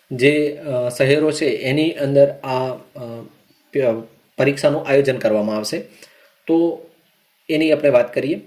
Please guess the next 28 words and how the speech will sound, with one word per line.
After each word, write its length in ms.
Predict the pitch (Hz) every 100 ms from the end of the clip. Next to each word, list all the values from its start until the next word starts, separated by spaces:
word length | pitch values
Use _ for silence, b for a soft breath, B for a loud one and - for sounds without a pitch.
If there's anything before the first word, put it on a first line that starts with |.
| - b b b -
તો 80 | 165
આનું 540 | - 151 147 190 160
હજુ 160 | 143 170
સુધી 320 | 175 165 180
કોઈ 320 | 170 175 170
ડિટેલ 640 | 151 131 156 175 170 165
બુલેટિન 520 | 147 131 147 147 160 147
આવ્યું 240 | 135 147
નથી 280 | 143 143 202 - b b b -
અને 460 | 139 143 143 143 -
એની 260 | 143 147 160
ઇન્ફોર્મેશન 600 | 151 165 151 151 151 151
સીટેટ 500 | - 147 143 151 151
હજુ 380 | 139 143 147 143 - -
થોડો 160 | 135 143
સમય 280 | 139 135
લઈ 180 | 135 131
શકે 280 | 131 143 143
છે, 120 | 143 208 b b b b
ત્યારબાદ 500 | 143 143 151 151 -
એ 120 | 151
આપણને, 460 | 139 - 139 135 139
અ, 440 | - - 139 123
સ-, 140 | 123 139
આપણા 340 | - 135 139
સમક્ષ 260 | 139 139 -
જોવા 260 | 127 117
મળશે. 260 | 107 104